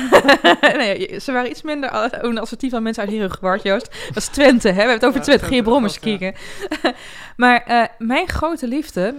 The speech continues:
Speaker 1: was precies zo'n liefde als dit. Dat was ook een jongen die ik, eh, kende en niemand van onze vrienden wist dat wij het in het geheim, ja, met elkaar deden. Dat, dat, dat zou de relatie te kort, maar we hebben drie jaar lang in het geheim lopen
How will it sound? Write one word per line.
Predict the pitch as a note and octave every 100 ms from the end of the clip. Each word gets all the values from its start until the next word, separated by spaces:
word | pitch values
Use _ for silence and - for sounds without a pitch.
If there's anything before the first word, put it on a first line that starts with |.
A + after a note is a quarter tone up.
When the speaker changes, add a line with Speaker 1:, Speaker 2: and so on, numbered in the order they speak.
| -
Speaker 1:
was | F#3+ B3 -
precies | - B3 - F4+ - -
zo'n | - C#4 B3+
liefde | B3+ - G#3+
als | -
dit. | C4+ G#3+ -
Dat | A3+
was | A#3+
ook | D4 C#4+
een | C4
jongen | B3+ A#3+
die | A3+ A3+
ik, | A3
eh, | A3
kende | - B3+ A#3
en | A3 A3+
niemand | C4+ D4+ D4+
van | -
onze | A3+
vrienden | F3+ C4 C4 A3+
wist | G#3 -
dat | G#3+
wij | G#3 -
het | G#3+ -
in | A#3
het | C#4+
geheim, | - A#3 A3 A#3+ A3 G3 - - - - -
ja, | G3
met | G3+ A3+
elkaar | G#3+ G#3 G3
deden. | A3+ B3
Dat, | G3+ F3+
dat, | G#3+
dat | A3+ A3
zou | A#3 G#3+
de | F#3 F#3
relatie | G#3+ G3+ G#3 G3+ G3+
te | -
kort, | C#4
maar | G#3+
we | G#3
hebben | G#3 G3
drie | G3+ C#4
jaar | C4+ A3
lang | G#3+ C4 D4
in | C4
het | B3
geheim | - A3+ G3+ A3 C#4+ C#4+
lopen | A3+ G#3+ F#3+